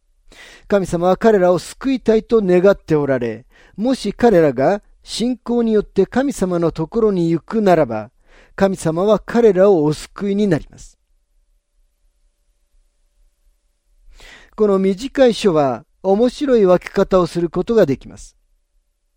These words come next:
より自然な予言の分け方は、ミカが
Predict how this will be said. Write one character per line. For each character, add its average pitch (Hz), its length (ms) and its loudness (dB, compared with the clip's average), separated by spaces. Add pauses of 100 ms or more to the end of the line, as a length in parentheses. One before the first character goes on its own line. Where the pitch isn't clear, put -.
(880)
よ 208 140 2
り 247 80 0
自 196 240 -4
然 240 220 0
な 226 120 4
予 185 220 4
言 240 220 0
の 220 120 4
分 185 180 2
け 180 80 -2
方 160 280 -2
は、 165 300 -2 (380)
ミ 202 140 -4
カ 175 160 2
が 135 320 -2